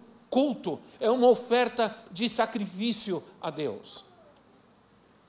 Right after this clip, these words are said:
Essa semana que passou, nós comemoramos,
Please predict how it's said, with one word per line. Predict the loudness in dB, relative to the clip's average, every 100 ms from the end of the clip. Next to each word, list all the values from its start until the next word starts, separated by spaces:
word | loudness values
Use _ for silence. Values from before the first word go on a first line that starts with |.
| _ _ _ _ _ _ -2
Essa | 2 4 4
semana | 4 4 4 4 2
que | -2
passou, | 2 2 4 2 0 -6 -20 -20 -20 -8
nós | 0 2 2 2
comemoramos, | 4 4 4 6 6 6 0 -6 -12